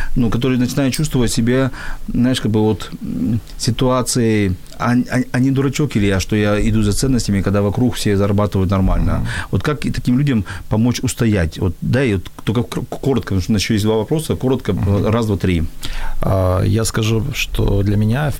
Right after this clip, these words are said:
Speaker 2: первую очередь играет роль вот ценности, это фундамент, а следующий этап — это намерение.
Speaker 1: Мгм.
Speaker 2: Вот от того, какое намерение у человека, будет зависеть фактически всё то будущее, которое он создаёт. А, то, что было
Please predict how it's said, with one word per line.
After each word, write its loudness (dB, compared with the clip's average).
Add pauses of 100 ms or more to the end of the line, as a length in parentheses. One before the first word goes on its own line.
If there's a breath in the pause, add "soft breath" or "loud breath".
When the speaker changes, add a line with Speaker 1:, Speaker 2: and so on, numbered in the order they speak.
Speaker 2:
первую 2
очередь -2
играет 0
роль 0
вот -2
ценности, 0
это -2
фундамент, 0 (460 loud breath)
а 0
следующий 0
этап — -2
это -2
намерение. 0 (360)
Speaker 1:
Мгм. 2
Speaker 2:
Вот 0
от -2
того, 0
какое -2
намерение 2
у 0
человека, -2
будет 0
зависеть 0 (320 loud breath)
фактически -2
всё -2
то -2
будущее, 0
которое -2
он 0
создаёт. -2 (540 loud breath)
А, 0
то, 0
что -2
было 0